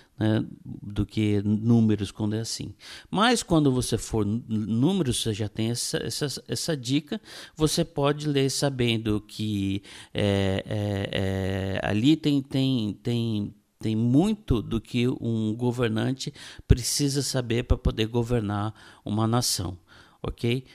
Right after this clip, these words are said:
E agora, é, é, é, e, e agora eles precisam desse tipo de informação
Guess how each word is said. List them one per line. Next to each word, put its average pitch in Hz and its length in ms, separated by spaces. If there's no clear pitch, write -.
E 113 80
agora, 104 560
é, 101 580
é, - 80
é, 92 640
e, - 440
e 95 200
agora 107 440
eles 101 300
precisam 120 800
desse 107 380
tipo - 240
de 101 260
informação 104 680